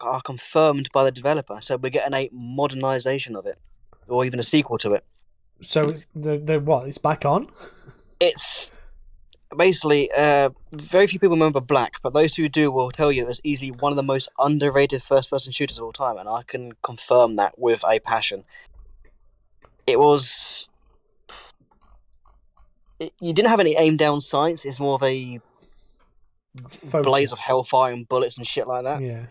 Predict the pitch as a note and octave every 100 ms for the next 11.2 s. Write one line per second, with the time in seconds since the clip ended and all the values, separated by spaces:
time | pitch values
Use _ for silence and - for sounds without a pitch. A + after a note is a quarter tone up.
0 | _ _ _ _ _ C#3 C3+ - F3+ E3+
1 | D3+ D3+ C3+ B2 B2 - A2+ A2 G#2+ A2
2 | A2 A#2 _ _ _ _ _ - - -
3 | D3 - A2+ G#2+ G#2+ B2 - _ - -
4 | - B2+ C3 C3+ - D3 C#3 C3 B2 A#2+
5 | - _ _ - C#3 C3+ B2+ - D#3 D3+
6 | D#3+ D#3 D3 D#3 D3+ D#3 D#3+ D#3+ D#3+ D#3+
7 | - C#3 C#3+ - - E3+ G#3 - D3 D3+
8 | D#3+ F#3 - _ _ - - _ _ -
9 | C#3+ C3+ C#3+ C3+ C#3+ C3 B2+ C3 A#2+ B2
10 | B2 A#2+ B2 - - D#3 C#3+ C#3 C3+ C3
11 | C3 C3